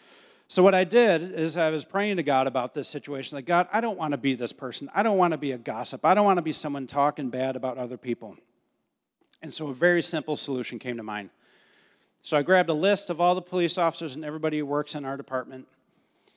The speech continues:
and I got all their names there, and I went through and I listed a positive trait, something I respected about each and every person on that page. So that way,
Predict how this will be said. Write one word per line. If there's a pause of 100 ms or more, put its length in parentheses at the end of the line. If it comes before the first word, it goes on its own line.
(220)
and
I
got
all
their
names
there,
and
I
went
through
and
I
listed
a
positive
trait,
something
I
respected
about
each
and
every
person
on
that
page. (960)
So
that
way,